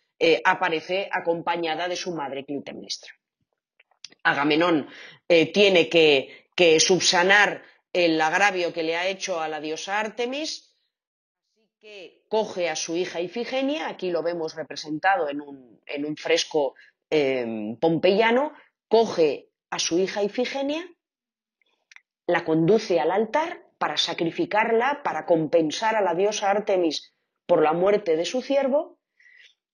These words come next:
y como les he dicho antes, aquí también hay dos versiones de la tragedia. Según una versión,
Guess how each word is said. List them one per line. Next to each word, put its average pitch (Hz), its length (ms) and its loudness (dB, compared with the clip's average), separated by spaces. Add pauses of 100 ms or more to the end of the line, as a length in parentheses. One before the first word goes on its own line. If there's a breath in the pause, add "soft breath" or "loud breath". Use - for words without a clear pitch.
(160)
y 220 60 -2
como 180 240 2
les 175 180 2
he 262 80 4
dicho 277 280 0
antes, 269 640 -2 (180)
aquí 214 220 -2
también 226 300 2
hay 247 100 2
dos 180 180 -2
versiones 131 800 -4
de 160 140 -2
la 131 100 -6
tragedia. - 480 -14 (1000 loud breath)
Según 214 440 6
una 214 220 6
versión, 202 760 2